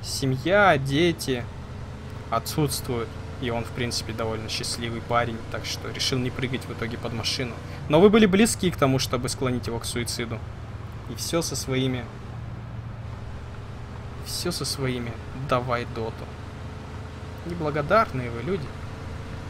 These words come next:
Они разрабатывают, D L C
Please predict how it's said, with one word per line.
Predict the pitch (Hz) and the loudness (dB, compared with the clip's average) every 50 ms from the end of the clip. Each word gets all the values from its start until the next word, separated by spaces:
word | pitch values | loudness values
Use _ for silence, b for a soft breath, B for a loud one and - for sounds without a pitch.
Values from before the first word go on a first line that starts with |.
| - - - - - - - | -8 -8 -8 -8 -6 -2 0
Они | 190 226 233 | 2 4 6
разрабатывают, | 208 196 180 - 190 185 180 160 151 175 180 180 170 170 - 147 131 127 120 113 - - - - - - - - | 6 6 6 8 8 8 8 8 10 12 12 12 12 12 8 2 0 0 0 -2 -4 -6 -10 -10 -10 -8 -8 -6
D | 139 135 143 170 | -4 0 2 4
L | 180 175 156 | 6 6 6
C | 143 - - - - 170 | 4 2 0 0 4 6